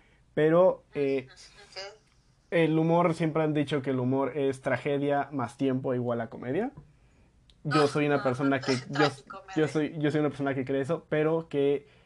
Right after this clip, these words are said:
Speaker 1: eh, yo no voy a andar hablando, si fuera un comediante, eh, sobre todo, por ejemplo, en Estados Unidos, no voy a hablar de la brutalidad policíaca con la gente negra, haciéndome burla hacia,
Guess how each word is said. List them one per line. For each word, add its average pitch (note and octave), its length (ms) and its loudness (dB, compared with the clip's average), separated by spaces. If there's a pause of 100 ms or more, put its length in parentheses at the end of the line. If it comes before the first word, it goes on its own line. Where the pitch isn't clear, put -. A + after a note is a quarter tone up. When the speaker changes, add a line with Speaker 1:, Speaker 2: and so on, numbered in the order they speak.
(240)
Speaker 1:
eh, C3+ 440 -4 (340)
yo C3+ 160 0
no C3+ 180 2
voy C3+ 180 2
a C3 60 2
andar C3 240 2
hablando, C3+ 580 0 (380)
si C#3 140 -2
fuera C#3+ 440 4
un C#3+ 160 0
comediante, D#3 800 2 (480)
eh, D#3 420 4
sobre D#3+ 200 0
todo, E3 160 2
por C#3+ 100 0
ejemplo, D3 260 4
en C3 80 2
Estados E3 220 2
Unidos, G3 400 6
no D#3 220 2
voy D#3 140 4
a D3+ 40 6
hablar D#3 380 2
de D#3 320 2
la D#3 240 2
brutalidad D3+ 520 2
policíaca D3+ 720 2 (540)
con E3 180 2
la D#3+ 100 2
gente G3 280 0
negra, C#4 460 4 (600)
haciéndome G#3 640 6
burla E3+ 640 8
hacia, E3 480 2